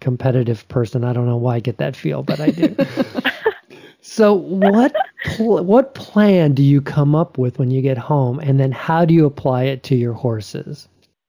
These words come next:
Speaker 2: Mm, that's a good question. It's, it's definitely evolved through the last two years. So when I came home from that race, I thought, "Oh my gosh, I have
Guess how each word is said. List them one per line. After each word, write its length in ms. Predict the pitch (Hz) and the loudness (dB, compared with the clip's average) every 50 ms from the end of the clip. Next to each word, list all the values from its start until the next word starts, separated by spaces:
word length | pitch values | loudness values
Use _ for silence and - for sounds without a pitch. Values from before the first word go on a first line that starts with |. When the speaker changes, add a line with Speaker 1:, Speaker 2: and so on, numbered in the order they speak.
| _ _ - | _ _ -6
Speaker 2:
Mm, 240 | 208 214 214 196 190 | -4 -4 -4 -4 -6
that's 200 | 190 190 - - | -8 -8 -8 -8
a 40 | 175 | -6
good 200 | 170 196 175 170 | -6 -6 -6 -4
question. 480 | - 180 180 185 - - 180 170 175 - - - - - - - - _ _ _ _ _ - | -2 -2 -2 -4 -4 -6 -6 -6 -6 -8 -14 -20 -20 -20 -20 -20 -20 _ _ _ _ _ -4
It's, 220 | - 226 - _ _ - _ _ - | -2 -2 -2 _ _ -20 _ _ -6
it's 220 | - 208 180 _ _ _ - | -6 -6 -6 _ _ _ -4
definitely 680 | 233 233 240 - - 254 233 240 - 208 214 214 208 196 | -2 -2 -2 -4 -6 -6 -6 -6 -6 -4 -4 -2 -2 -2
evolved 720 | 180 175 185 180 175 175 175 185 202 214 226 220 - - _ _ _ _ _ | -4 -4 -4 -4 -2 -2 -4 -6 -6 -8 -10 -14 -20 -20 _ _ _ _ _
through 640 | - 226 226 220 208 214 208 208 208 202 202 202 - | -8 -2 0 2 2 2 2 0 -2 -6 -10 -12 -12
the 80 | - 214 | -10 -8
last 300 | 202 208 208 208 202 - _ - | -4 -4 -4 -4 -6 -10 _ -14
two 100 | - 214 | -10 -8
years. 420 | 214 202 196 196 190 190 220 247 - _ _ _ _ - - - - - - - - | -6 -4 -2 -2 -2 0 -2 -4 -6 _ _ _ _ -20 -20 -20 -20 -20 -18 -12 -10
So 80 | 202 | -8
when 120 | 190 196 214 | -6 -4 -6
I 80 | 247 | -6
came 180 | - 277 254 247 | -4 -4 -6 -4
home 180 | 247 240 233 226 | -4 -6 -6 -8
from 120 | 240 220 | -6 -4
that 180 | 208 208 - - | -4 -2 -2 0
race, 320 | 180 170 170 170 175 - - | 0 0 0 -2 -4 -8 -8
I 140 | - 170 170 | -8 -8 -6
thought, 260 | - 170 165 - - | -4 -4 -4 -2 -2
"Oh 120 | 190 196 202 | -4 -4 -4
my 140 | 180 156 156 | -6 -6 -6
gosh, 200 | 165 156 - _ _ _ - | -8 -10 -10 _ _ _ -2
I 160 | 196 196 190 | -2 0 0
have 160 | 175 156 | -2 -4